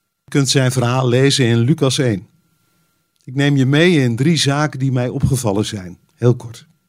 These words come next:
Allereerst lees ik over de pijn in zijn leven. Geen kinderen. Maar tegelijkertijd lees ik ook dat hij als priester betrokken bleef bij de dienst aan God. Hij bleef gewoon maar weer verder gaan in de rituelen en gewoonten van zijn geloof.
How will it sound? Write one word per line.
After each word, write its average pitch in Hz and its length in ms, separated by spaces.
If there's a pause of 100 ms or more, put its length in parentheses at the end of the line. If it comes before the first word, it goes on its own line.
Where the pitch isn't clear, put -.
(420)
Allereerst 127 580
lees 127 260
ik 127 120
over 117 200
de 110 100
pijn 131 300
in 117 120
zijn 104 200
leven. 92 360 (360)
Geen 131 340
kinderen. 104 420 (1000)
Maar 156 100
tegelijkertijd 143 840
lees 131 260
ik 123 120
ook 143 320 (300)
dat 131 160
hij 135 220
als 123 200
priester 175 500
betrokken 156 500
bleef 156 340
bij 131 140
de 113 140
dienst 147 360
aan 127 140
God. - 360 (340)
Hij 135 140
bleef 170 360
gewoon 131 480
maar 143 200
weer 107 160
verder 147 460
gaan 139 360
in 127 120
de 110 80
rituelen 131 800
en 107 140
gewoonten 117 540
van 120 200
zijn 110 180
geloof. - 580